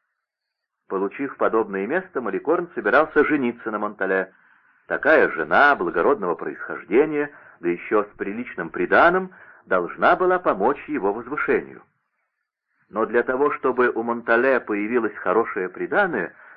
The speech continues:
нужно было, чтобы Ора, не имевшая большого наследственного состояния, хотя она и была единственной дочерью,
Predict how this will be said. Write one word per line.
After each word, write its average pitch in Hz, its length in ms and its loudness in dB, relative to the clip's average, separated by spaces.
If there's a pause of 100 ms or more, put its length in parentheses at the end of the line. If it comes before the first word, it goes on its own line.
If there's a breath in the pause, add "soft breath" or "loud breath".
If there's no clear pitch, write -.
(140)
нужно 185 300 -2
было, 185 260 4
чтобы 127 380 0
Ора, 147 340 0
не 92 200 -6
имевшая 127 480 -2
большого 104 460 0
наследственного 101 800 -2
состояния, 196 760 0 (300 loud breath)
хотя 123 400 4
она 117 200 2
и 113 160 -4
была 110 340 4
единственной 95 760 -6
дочерью, 87 580 0